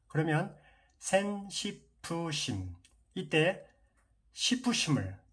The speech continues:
이 부분이죠. 이 부분을 하고 싶으심,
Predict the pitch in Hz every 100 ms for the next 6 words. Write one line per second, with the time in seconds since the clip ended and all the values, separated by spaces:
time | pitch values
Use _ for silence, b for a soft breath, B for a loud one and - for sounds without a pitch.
0 | _ _ _ _ _ _ _ 156 151 156
1 | 151 120 113 120 - - _ _ _ _
2 | _ _ _ _ _ 165 165 165 143 156
3 | 220 - - - 190 208 208 - - -
4 | 156 - 117 92